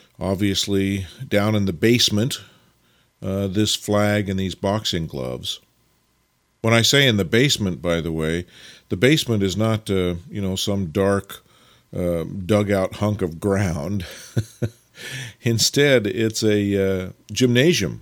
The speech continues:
for basketball, about a three-quarter length one that, uh, is still used by some of the local farmers. Obviously, it's a nice place to go on a cold winter day and be inside and get some exercise.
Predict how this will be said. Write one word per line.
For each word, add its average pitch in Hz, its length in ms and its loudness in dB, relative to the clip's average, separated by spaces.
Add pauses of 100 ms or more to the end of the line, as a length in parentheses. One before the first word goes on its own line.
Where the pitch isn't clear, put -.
for 101 160 -4
basketball, 90 760 -2 (440)
about 120 120 6
a 113 40 2
three-quarter 120 540 2
length 104 400 0
one 101 380 -2
that, 92 260 -6
uh, 90 300 -2 (500)
is 107 460 2
still 135 340 2
used 123 420 2
by 110 200 4
some 113 200 -2
of 117 60 -2
the 113 60 0
local 110 300 0
farmers. 107 640 -2 (480)
Obviously, 104 680 0
it's - 180 -6
a 98 40 -4
nice 104 200 -2
place 107 260 -2
to - 80 -12
go 104 340 0
on 101 120 -2
a 92 200 -6 (460)
cold 123 600 4 (340)
winter 107 460 0
day 104 500 4
and 87 300 -6
be 104 240 -6
inside 117 720 2
and 110 80 -4
get 120 140 -2
some 120 120 -4
exercise. - 640 -8